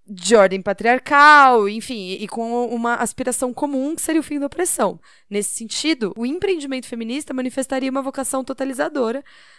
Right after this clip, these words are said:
na medida em que pleiteia uma verdade consensual, né, sobre o que é certo, o que é justo ou o que é verdadeiro. Isso na visão dos pós-modernos.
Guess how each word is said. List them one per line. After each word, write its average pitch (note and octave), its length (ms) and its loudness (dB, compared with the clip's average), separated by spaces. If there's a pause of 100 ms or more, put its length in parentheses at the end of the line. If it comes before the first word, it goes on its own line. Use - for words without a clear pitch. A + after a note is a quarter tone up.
na B3 80 -2
medida B3+ 300 -4
em C4 60 -6
que C#4 140 -6
pleiteia C#4 420 -4
uma C4+ 140 -2
verdade B3+ 340 -2
consensual, B3+ 960 -4
né, G3+ 180 -8
sobre G3 300 -8
o - 20 -6
que G#3 100 -10
é G#3 40 -10
certo, G#3+ 440 -4
o - 20 -10
que G#3 100 -8
é G#3 60 -6
justo F#3+ 480 -10 (320)
ou G3+ 140 2
o G3 40 -2
que - 80 -8
é G3+ 60 -4
verdadeiro. G#3 500 -2
Isso F3 300 -12
na G3+ 80 -10
visão G3+ 300 -10
dos G3 120 -14
pós-modernos. - 1040 -14